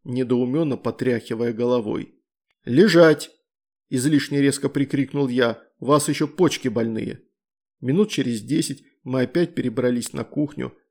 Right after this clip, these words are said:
Мужчина молчал. Изредка он тряс головой и прислушивался к своим ощущениям, видимо, провоцируя головокружение, но боль не возвращалась. «Что ты сделал?»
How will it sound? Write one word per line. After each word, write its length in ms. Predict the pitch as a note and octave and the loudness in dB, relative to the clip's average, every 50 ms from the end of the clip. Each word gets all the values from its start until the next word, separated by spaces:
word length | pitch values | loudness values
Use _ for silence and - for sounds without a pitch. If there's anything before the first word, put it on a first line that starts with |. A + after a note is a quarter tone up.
| _ _ _ _ | _ _ _ _
Мужчина 380 | - B2+ B2 - - D#3+ E3+ E3+ | -8 -8 -6 -6 -4 -4 -2 -2
молчал. 640 | D#3+ E3 E3 D#3+ - - - A2+ - - - - - _ _ _ _ _ _ _ _ _ | -2 -2 -2 -4 -6 -6 -6 -6 -6 -8 -10 -12 -16 _ _ _ _ _ _ _ _ _
Изредка 500 | - G3 G3+ F3 F3 E3 D3 - - C3+ | -2 0 0 2 2 0 -2 -2 -4 -4
он 120 | C3+ C3 | -4 -4
тряс 340 | B2+ - C#3 D3+ D3 C#3+ - | -2 -2 0 2 2 0 0
головой 440 | - C3 B2+ A#2+ A#2 A2+ D3 E3+ D#3 | 0 0 0 0 0 2 2 2 0
и 160 | - - - | 0 -4 -8
прислушивался 880 | - - A#2+ A#2+ - - - D3 D#3+ D#3 - - C#3+ C3 B2+ - - B2+ | -8 -8 -8 -8 -8 -6 -6 -4 -4 -4 -4 -4 -4 -4 -4 -4 -6 -8
к 40 | - | -6
своим 280 | - C3 C3+ C3+ C3 | -4 -2 -2 -2 -2
ощущениям, 760 | B2+ - - C#3 - - - C#3 B2+ - - A2+ A2+ A2+ - _ _ _ _ _ _ | -4 -4 -6 -6 -6 -4 -4 -4 -4 -2 -4 -6 -6 -8 -10 _ _ _ _ _ _
видимо, 420 | - A#2 C3+ E3+ D#3 D#3+ C#3+ C3 | -6 -2 -2 -2 0 0 -2 -2
провоцируя 640 | B2 - B2 B2 A#2 B2 A#2+ - - C#3+ C#3 C3 C3 | -2 -2 -2 -2 -2 -2 -4 -4 -2 -2 0 0 0
головокружение, 1040 | B2 A#2+ B2+ B2+ B2 B2 C3 - C#3+ C3+ C#3 B2+ B2 A#2 G#2+ G2+ A2+ - - - - _ _ _ _ _ _ - | 0 0 0 0 0 -2 -4 -4 -4 -2 -2 -2 -2 -4 -4 -4 -6 -8 -10 -12 -14 _ _ _ _ _ _ -12
но 220 | B2+ A#2+ A#2+ B2 | -8 -6 -6 -6
боль 320 | G#2+ A2 A#2+ C3 D3+ D3 C#3+ | -6 -4 -2 0 0 0 0
не 100 | C#3 C#3+ | 0 0
возвращалась. 840 | C#3 C#3+ C3 C#3 C#3+ D3 C#3 - - - - - - G2+ - - _ _ _ _ _ _ _ _ _ _ _ _ _ _ _ _ _ _ | -2 -2 0 -2 -2 -2 -4 -4 -6 -6 -6 -6 -8 -10 -14 -18 _ _ _ _ _ _ _ _ _ _ _ _ _ _ _ _ _ _
«Что 720 | - - - - - - _ - C3+ C#3+ C#3+ C#3+ - _ _ _ | -16 -12 -10 -10 -10 -12 _ -2 -2 -2 -2 -2 -8 _ _ _
ты 220 | - C#3+ C#3+ C#3 C#3 | -2 0 2 2 0
сделал?» 800 | C3 B2 B2+ A#2+ A#2+ B2 D3+ F3 E3+ C3+ A2+ A#2+ A2 - - _ | 0 -4 -8 -10 -8 -4 0 2 2 2 2 0 -4 -6 -10 _